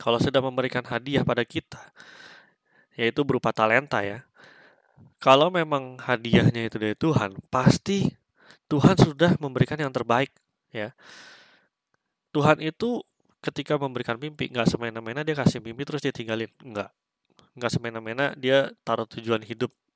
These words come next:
itu terus tiba-tiba Dia pergi, nggak. Kalau memang mimpi itu datang dari Tuhan, maka Tuhan akan mempersiapkan semua yang kita perlukan, talenta-talenta yang kita perlukan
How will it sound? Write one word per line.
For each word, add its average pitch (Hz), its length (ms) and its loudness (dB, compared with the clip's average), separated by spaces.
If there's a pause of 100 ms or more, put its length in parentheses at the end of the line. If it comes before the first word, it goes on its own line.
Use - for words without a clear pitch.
(120)
itu 151 480 -6
terus 135 160 -10
tiba-tiba 120 400 -2
Dia 117 160 -4
pergi, 127 240 -10
nggak. 120 220 -6 (840)
Kalau 151 280 4
memang 165 240 -2
mimpi 131 240 -6
itu 127 80 -6
datang 117 280 0
dari 107 120 -2
Tuhan, 120 400 0
maka 110 200 -6
Tuhan 139 280 -2
akan 139 320 -10
mempersiapkan 131 480 -2
semua 143 560 0 (1200)
yang 147 240 0
kita 160 240 2
perlukan, 156 440 0 (600)
talenta-talenta 139 880 0
yang 143 80 -8
kita 143 160 -4
perlukan 131 480 -4